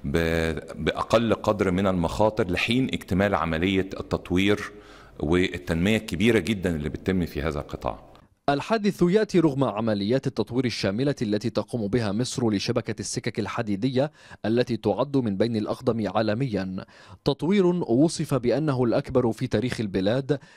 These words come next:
Speaker 2: شمل شراء مئات العربات دخلت بعضها في الخدمة، إلى جانب تطوير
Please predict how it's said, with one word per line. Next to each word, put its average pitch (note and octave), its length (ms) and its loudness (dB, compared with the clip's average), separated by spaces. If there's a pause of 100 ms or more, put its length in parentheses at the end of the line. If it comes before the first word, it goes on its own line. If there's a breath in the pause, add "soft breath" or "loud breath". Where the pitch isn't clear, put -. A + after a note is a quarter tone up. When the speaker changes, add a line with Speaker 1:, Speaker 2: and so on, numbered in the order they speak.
Speaker 2:
شمل G#2+ 440 0
شراء A2+ 360 0
مئات A2 320 -2
العربات G2 600 0
دخلت E3 460 0
بعضها B2 500 0
في - 100 -6
الخدمة، G#2 460 -2 (460 soft breath)
إلى G2+ 280 4
جانب A#2 420 0
تطوير C3+ 600 0